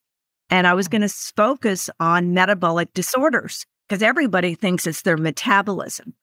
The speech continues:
It could be your metabolism, but not only is it your metabolism, it's how are you living every day? So we have to get your lifestyle in order. And that was thirty-seven years ago.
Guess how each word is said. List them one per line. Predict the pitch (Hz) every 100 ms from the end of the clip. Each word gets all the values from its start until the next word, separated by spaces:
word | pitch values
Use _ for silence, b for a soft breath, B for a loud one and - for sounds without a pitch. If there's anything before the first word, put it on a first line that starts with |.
| -
It | 440
could | 539
be | 285
your | 175 156
metabolism, | 147 156 156 160 147 170 - _ _
but | 233 196
not | 233 254
only | 233 190
is | 180
it | 180 175
your | 160
metabolism, | 151 - 330 226 190 190 180 _
it's | 240 - -
how | - 269 269
are |
you | 240 190
living | 208 196 185
every | 165 147
day? | 135 - - _ _ _ _
So | - 233 202
we | 220 247
have | 226 269 285
to | -
get | 220 208
your | 220
lifestyle | 185 180 180 - 175 160 - 185
in | 185 -
order. | 175 175 160 139 -
And | 175 185
that | 247 277
was | 285 - -
thirty-seven | 190 196 202 - 170 156 160
years | 220 349 202
ago. | - - -